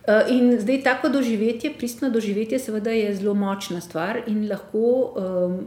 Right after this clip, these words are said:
pusti posledice, a ne, se pravi, tako kot je, si lepo rekla, lahko vpliva na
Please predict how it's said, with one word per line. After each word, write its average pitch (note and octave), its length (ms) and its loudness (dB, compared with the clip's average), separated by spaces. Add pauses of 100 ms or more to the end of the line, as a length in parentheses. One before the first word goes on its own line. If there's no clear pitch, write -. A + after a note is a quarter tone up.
pusti A3 360 -6
posledice, G3+ 680 -2
a - 120 -10
ne, G3 140 -10
se - 120 -10
pravi, F#3 280 -4
tako G3 220 -8
kot G3 260 -14
je, - 200 -10
si G3+ 200 -14
lepo G3 260 -10
rekla, G#3 380 -2
lahko G3 440 -2
vpliva A3+ 440 0
na F#3 180 -4